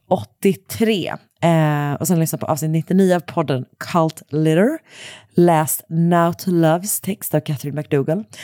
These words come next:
en Guardian-text av Georgia Loney med rubriken How Can Four People Just Vanish? Odd Tales Emerge in Nanop Case, eh, A B C Australias text Doomsday Cult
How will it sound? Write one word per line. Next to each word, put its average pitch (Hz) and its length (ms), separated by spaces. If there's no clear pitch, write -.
en 175 220
Guardian-text 156 840
av 233 200
Georgia 151 460
Loney 147 440
med 190 180
rubriken 143 460
How 190 220
Can 180 240
Four 151 220
People 143 340
Just - 300
Vanish? 156 520
Odd 156 280
Tales 151 380
Emerge 151 400
in 147 180
Nanop 139 320
Case, 160 440
eh, 165 200
A 180 240
B 180 80
C - 220
Australias 156 500
text - 380
Doomsday 165 600
Cult 170 460